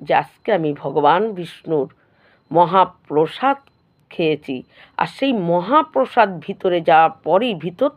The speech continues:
থেকে এত আনন্দ হচ্ছে যে আমি নাচ না করে নিজেকে আর, আহ, ধরে রাখতে পারছি না, আনন্দে নৃত্য হ-, করছি।" তখন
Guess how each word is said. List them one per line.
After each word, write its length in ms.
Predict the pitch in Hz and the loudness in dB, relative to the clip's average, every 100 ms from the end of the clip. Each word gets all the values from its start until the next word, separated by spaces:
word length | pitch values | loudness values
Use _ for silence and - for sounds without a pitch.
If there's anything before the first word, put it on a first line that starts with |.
| _ | _
থেকে 240 | 233 - | -6 0
এত 200 | 175 175 | -2 2
আনন্দ 720 | 165 143 160 208 233 214 185 170 _ _ _ _ _ _ 147 | 4 4 4 0 0 0 0 -2 _ _ _ _ _ _ -8
হচ্ছে 480 | 170 175 - 156 143 _ - - - | -6 -6 -6 -6 -6 _ -20 -20 -4
যে 120 | 233 | 0
আমি 180 | 247 302 | 2 0
নাচ 540 | 220 185 185 392 - | 2 2 2 -2 -2
না 220 | 330 294 | 0 0
করে 400 | 277 277 233 214 220 - - - | 2 2 4 4 0 -14 -20 -2
নিজেকে 520 | 240 262 285 320 330 | 0 0 -2 0 2
আর, 140 | 294 269 | 2 2
আহ, 420 | - - - 180 | -6 -6 0 0
ধরে 380 | 160 160 269 349 | 0 2 4 4
রাখতে 340 | 202 - 214 | 2 -2 -6
পারছি 420 | - 170 - 196 | 0 0 0 -4
না, 220 | 156 131 - | 0 0 2
আনন্দে 680 | 143 160 226 311 330 311 247 | 2 2 2 2 0 0 0
নৃত্য 420 | 190 170 _ - | 0 -8 _ -4
হ-, 160 | 156 160 _ | -4 -4 _
করছি।" 480 | _ 117 - - 135 - _ _ _ _ _ _ _ _ _ _ | _ -10 -10 -14 -14 -14 _ _ _ _ _ _ _ _ _ _
তখন 560 | 170 - - 247 165 | -2 -2 2 2 2